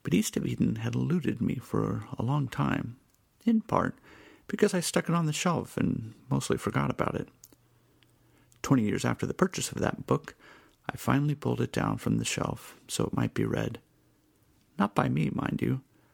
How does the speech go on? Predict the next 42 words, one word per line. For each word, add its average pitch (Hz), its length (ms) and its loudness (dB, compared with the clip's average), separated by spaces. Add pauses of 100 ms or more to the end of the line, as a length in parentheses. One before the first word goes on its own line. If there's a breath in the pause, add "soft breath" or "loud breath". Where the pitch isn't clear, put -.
(140 soft breath)
but - 160 -4
by 60 160 2
my 57 200 0
daughter 143 440 0
Emma, 110 260 -4 (360)
who 117 80 0
is 113 180 -2
needing 123 300 0
a - 20 -2
book - 300 -6
for - 160 -2
her 107 120 -6
American 57 440 -2
literature - 420 -2
class. - 460 -8 (800)
Emma 180 180 4
loved 107 540 0
East - 240 0
of 95 100 0
Eden 98 320 0 (580)
and 107 140 -8
found 104 240 2
the 95 80 0
sweep 117 420 0
of 92 120 -2
this 98 280 -2
multi-generational 104 1120 0
story 110 520 0
to - 100 -4
be 120 100 -6
fascinating. - 840 -2 (720 loud breath)
She - 160 2
abhorred 104 500 2
the 95 260 0
amoral 107 540 0
villains 107 720 0
and 117 260 0
compassionately - 800 0
considered 110 600 0
the 104 60 -2
broken 104 380 0
heroes. 104 600 -2